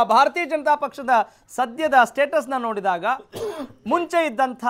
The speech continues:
ಒಂದು ಅಲೆ ಇಲ್ಲ. ಲೋಕಸಭಾ ಚುನಾವಣಾ ಸಂದರ್ಭದಲ್ಲಿ ಇದ್ದಂಥ ಒಂದು ಯಶಸ್ಸು ರಾಜ್ಯದ ಪಾಲಿಗೆ ಕಾಣ್ತಾ ಇಲ್ಲ. ಬಣ ರಾಜಕೀಯ ತಾಂಡವವಾಡ್ತಾ ಇದೆ. ನಮ್ಮ ರಾಜ್ಯದ ಜನತೆ ಈಗ ನಿಮ್ಮ ಪಕ್ಷಗಳನ್ನ, ಆಡಳಿತವನ್ನ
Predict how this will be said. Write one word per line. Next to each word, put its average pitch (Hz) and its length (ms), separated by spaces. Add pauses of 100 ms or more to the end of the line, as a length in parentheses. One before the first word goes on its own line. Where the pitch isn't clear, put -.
ಒಂದು 214 260
ಅಲೆ 185 300
ಇಲ್ಲ. 175 360 (560)
ಲೋಕಸಭಾ 262 500
ಚುನಾವಣಾ 233 560
ಸಂದರ್ಭದಲ್ಲಿ 208 600
ಇದ್ದಂಥ 180 380
ಒಂದು 175 340
ಯಶಸ್ಸು 185 500 (180)
ರಾಜ್ಯದ 226 460
ಪಾಲಿಗೆ 214 380
ಕಾಣ್ತಾ 180 460
ಇಲ್ಲ. 147 200 (440)
ಬಣ 196 240
ರಾಜಕೀಯ 202 480
ತಾಂಡವವಾಡ್ತಾ 151 800
ಇದೆ. 135 220
ನಮ್ಮ 220 280
ರಾಜ್ಯದ 165 360
ಜನತೆ 143 520 (280)
ಈಗ 247 260 (180)
ನಿಮ್ಮ 262 260
ಪಕ್ಷಗಳನ್ನ, 190 600 (460)
ಆಡಳಿತವನ್ನ 190 640